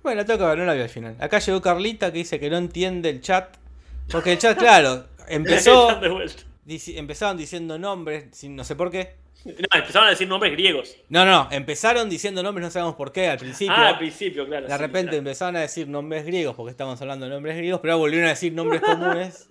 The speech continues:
Speaker 1: y esto está como
Speaker 2: <laughs> ¿Qué?
Speaker 1: están atrapados en una especie de, de bucle temporal, como
Speaker 2: Sí.
Speaker 1: Bernardo.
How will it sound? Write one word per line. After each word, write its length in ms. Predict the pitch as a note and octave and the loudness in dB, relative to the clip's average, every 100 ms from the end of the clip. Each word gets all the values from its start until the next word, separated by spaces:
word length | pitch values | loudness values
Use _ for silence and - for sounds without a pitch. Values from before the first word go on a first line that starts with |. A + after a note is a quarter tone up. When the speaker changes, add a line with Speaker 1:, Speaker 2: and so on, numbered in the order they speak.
| C3+ | -14
Speaker 1:
y 60 | |
esto 180 | C#3 F#3+ | -6 -6
está 240 | D#3+ C#3+ | -2 -4
como 400 | C#3+ C3 A#2+ A2+ F3+ | -4 -6 -6 -8 -10
Speaker 2:
<laughs> 220 | - - | -8 -2
¿Qué? 120 | - A#3 | 4 4
Speaker 1:
están 880 | - A3+ G#3 - A3+ - - D#3 | 4 -2 -4 -4 -10 -10 -6 -2
atrapados 1080 | E3 D#3+ C#3+ B2+ E3+ D#3 D3+ D3+ F3 - - _ _ | 0 0 0 0 2 4 4 2 -4 -8 -20 _ _
en 160 | B2+ A#2+ B2 | -18 -16 -14
una 220 | B2+ B2 | -14 -14
especie 480 | A#2+ - C3+ - A#2+ | -14 -14 -14 -12 -8
de, 180 | A2+ A2+ | -6 -2
de 80 | B2+ | 2
bucle 320 | C#3+ D#3+ C#3+ | 2 4 0
temporal, 580 | C3 B2 C3 C#3+ B2 A#2 | 0 0 6 8 6 2
como 260 | A#2 A#2 | -6 -6
Speaker 2:
Sí. 60 | B2 | -4
Speaker 1:
Bernardo. 540 | B2+ D3 C3 A#2 A2+ | -2 2 2 2 -6